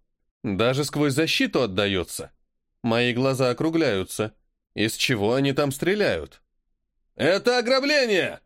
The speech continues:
Новая очередь решетит бармена за барной стойкой.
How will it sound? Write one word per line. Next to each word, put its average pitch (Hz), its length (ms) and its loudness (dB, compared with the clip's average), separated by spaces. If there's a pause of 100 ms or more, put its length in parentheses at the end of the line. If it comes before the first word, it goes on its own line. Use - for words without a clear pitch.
(420)
Новая 160 480 2
очередь 170 600 0
решетит 156 460 0
бармена 143 480 0
за 127 140 0
барной 107 320 0
стойкой. 87 500 -4